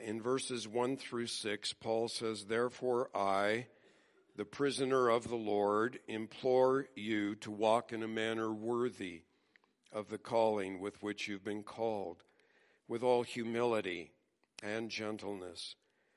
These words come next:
with patience showing tolerance for one another in love, being diligent to preserve the unity of the Spirit in the bond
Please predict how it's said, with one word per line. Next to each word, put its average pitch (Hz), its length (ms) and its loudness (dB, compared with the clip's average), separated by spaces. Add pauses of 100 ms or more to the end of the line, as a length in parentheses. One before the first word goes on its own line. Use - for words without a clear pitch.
(200)
with 110 200 -6
patience 117 520 -2
showing 110 440 0
tolerance 107 640 -2
for 107 240 -4
one 110 300 -2
another 101 480 -2
in 95 160 -6
love, 95 460 0 (600)
being 123 300 0
diligent 110 760 0
to 107 100 -12
preserve 104 840 -2
the 98 100 -10
unity 107 920 -6 (540)
of 101 220 -6
the 101 80 -10
Spirit 107 680 -2 (760)
in 113 200 -4
the 107 60 -6
bond 104 560 0